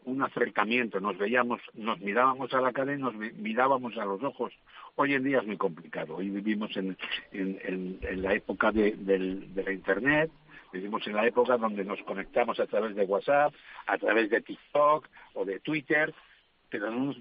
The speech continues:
pero estamos, yo creo que nos está alejando, aunque pa-, parezca que estamos más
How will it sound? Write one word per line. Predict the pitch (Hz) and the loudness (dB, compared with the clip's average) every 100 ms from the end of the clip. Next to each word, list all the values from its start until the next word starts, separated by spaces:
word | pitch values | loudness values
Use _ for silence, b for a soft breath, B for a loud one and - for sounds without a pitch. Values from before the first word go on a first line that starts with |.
| 107 | -4
pero | 110 107 | -2 0
estamos, | - 143 147 123 120 - | 0 2 2 -2 -10 -8
yo | 143 143 | -4 -2
creo | 139 165 202 - | 4 4 4 -2
que | 101 | -8
nos | 92 - | -6 -10
está | 101 - 127 139 | -10 0 4 6
alejando, | 123 - 139 113 110 | 4 2 0 2 0
aunque | 98 117 117 | 0 -4 -6
pa-, | - | -8
parezca | - 123 160 - | -2 0 0 2
que | 180 170 | 2 2
estamos | - 156 143 | 0 0 0
más | 127 135 | -4 -8